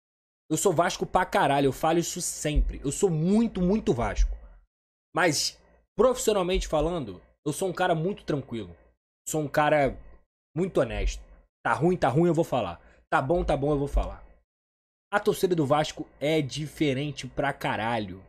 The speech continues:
É outra parada. A gente tá falando aqui da essência do futebol.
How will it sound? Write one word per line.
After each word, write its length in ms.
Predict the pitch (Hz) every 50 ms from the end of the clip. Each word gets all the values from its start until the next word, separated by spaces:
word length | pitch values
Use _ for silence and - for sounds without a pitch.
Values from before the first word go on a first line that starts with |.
| _ _ _ _ _ _ _ _ _ _ _ _ _ _ _ _ _ _ _ _ _ _ _ _ _ _ _ _ -
É 140 | 185 202 170
outra 380 | 170 185 202 190 - 175 175
parada. 800 | 165 - 175 160 135 220 - 240 131 - 101 87 85 92 92 - _ _ _ _ _ _ _ _ _ _ _ _ _ _ _ _ _ _
A 40 | 190
gente 120 | 202 -
tá 100 | - 190
falando 220 | 175 190 180 175 170
aqui 380 | 156 - - 190 196 156 - - - _ _ - -
da 200 | - 170 180 190
essência 680 | 190 180 - - - - - 190 214 226 - - 196 185
do 100 | 175 170
futebol. 720 | - - 180 - - 131 113 120 127 127 120 107 -